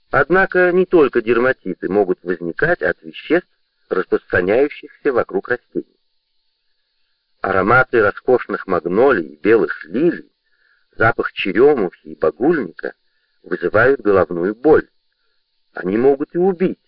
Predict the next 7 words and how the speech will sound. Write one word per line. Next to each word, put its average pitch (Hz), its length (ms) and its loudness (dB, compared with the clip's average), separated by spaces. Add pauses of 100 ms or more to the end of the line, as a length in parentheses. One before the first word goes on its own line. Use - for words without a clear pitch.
(800)
Всё 160 220 4
дело 170 320 4
в 135 80 -8
дозировке, 156 800 0 (240)
времени 143 580 0 (300)
и 101 80 -4
условиях. - 760 -2